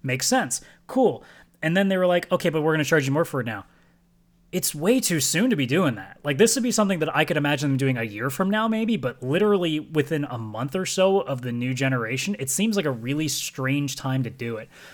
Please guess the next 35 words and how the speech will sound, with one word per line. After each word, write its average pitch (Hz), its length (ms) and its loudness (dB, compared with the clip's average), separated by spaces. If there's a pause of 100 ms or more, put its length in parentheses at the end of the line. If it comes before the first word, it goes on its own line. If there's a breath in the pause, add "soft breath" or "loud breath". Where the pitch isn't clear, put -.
(140 loud breath)
So, 190 440 6 (760 soft breath)
y-, 196 300 0
y-, 208 160 -4
I'm 202 140 6
not 254 200 4
surprised 214 460 4
that 156 100 -2
they 156 140 0
did 151 180 0
it. 190 160 0
I'm 160 140 0
just 202 200 2
surprised 160 540 2
that 131 160 -2
they 143 100 0
did 139 200 -2
it 139 100 -4
not 156 220 2
only 240 180 2
before 151 400 -2
Sony, 147 400 0
but 117 140 -8
did 147 160 -4
it 131 80 -8
so 175 420 -2
early 147 320 -2
in 135 80 0
this 131 140 -2
generation 135 500 0
that 120 80 -4
it 120 100 -8
seems 220 360 0
like 147 320 0 (640 soft breath)
somebody 247 500 4
just 160 360 -2